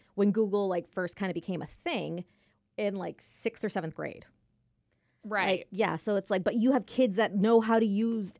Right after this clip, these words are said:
Speaker 1: apps or, uh, yeah, tablets and apps at, like, two years old or one year old.
Speaker 2: It's very impressive.
Speaker 1: So we were kind of the last one. Like, we did go play outside. We rode our bikes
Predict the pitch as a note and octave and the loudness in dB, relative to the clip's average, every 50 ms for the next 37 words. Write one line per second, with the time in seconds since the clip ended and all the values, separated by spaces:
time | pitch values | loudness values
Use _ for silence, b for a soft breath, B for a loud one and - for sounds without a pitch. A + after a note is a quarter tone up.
0 | _ - G3+ G3 G#3 G3+ - - - - - - G#3 F#3 F3+ F3+ F3 E3+ E3+ E3+ | _ 0 2 2 2 0 -4 -8 -14 -8 -2 0 2 2 2 2 2 0 -2 -2
1 | - - - C#4 G4 F#4+ G3+ - G#3 G#3+ G#3 B3+ B3 - G#3+ - - F#3+ A#3+ G3 | -4 -4 -4 -2 -2 -2 0 2 2 2 4 2 0 0 -2 -2 0 0 0 0
2 | - - - - - G3 - F#3+ G3 F#3 - - A#3+ A3+ G#3+ G#3+ G3+ A3 A3 G3 | 0 -4 -8 -6 -4 -4 -2 -2 -4 -6 -6 -8 -6 -4 -4 -2 -2 -2 -2 -2
3 | F3 F3 F3 D#3+ F#3 G3+ G#3 G3+ G3+ G#3 A3 F#3+ D#3+ D3+ D3+ F#3+ - - - F#3 | -2 -2 -2 -2 -2 -2 -2 -2 -2 -2 0 0 -2 -2 -4 -8 -12 -10 -8 -6
4 | G3 G#3+ F#3 C#3 C#3 - - C#3 D3 - - - - - - - _ - - G#3+ | -4 -4 -6 -6 -8 -8 -8 -10 -10 -10 -10 -12 -12 -14 -16 -18 _ -6 -2 0
5 | G3+ F#3+ G#3 A#3 C4 C4+ C4 C4 - B3 B3+ B3 A#3+ A3 G#3+ G#3 G#3 A3 G#3+ - | 0 0 0 0 0 0 0 0 0 -2 -2 0 2 2 2 2 2 0 0 -2
6 | - A3+ A3+ G#3+ F#3+ F3+ G3+ B3+ C4 F#4 - - D4+ C4+ - - G3 F3+ E3+ - | -4 -2 -2 -2 -2 -2 -2 0 0 0 2 4 4 4 4 2 0 0 0 -2
7 | - E3 F3 F3 F#3 G3 G3+ A#3+ B3+ B3 C4 B3 A3+ C#4 C#4+ G#3+ - - - - | -2 -2 -2 -2 -2 -2 0 0 2 2 2 0 0 0 -2 -2 -2 -4 -10 -16
8 | - | -20